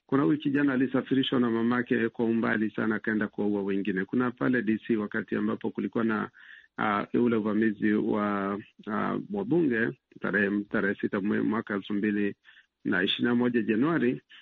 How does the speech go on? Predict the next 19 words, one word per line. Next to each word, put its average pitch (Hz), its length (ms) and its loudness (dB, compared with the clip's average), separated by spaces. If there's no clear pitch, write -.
utaona 160 280 2
ya 143 60 0
kwamba 143 340 2
kuna 131 520 2
yule 208 200 2
ambaye 190 220 2
alimuua 143 640 2
anayebeba 135 520 0
na 120 120 0
kuua 123 260 0
bunduki, 113 420 -2
ana, 135 180 2
ni 143 120 4
mtoto 139 320 0
mdogo 117 320 0
lakini 117 320 0
anasafirishwa 107 680 -4
na 95 80 -4
wazazi, 98 480 -4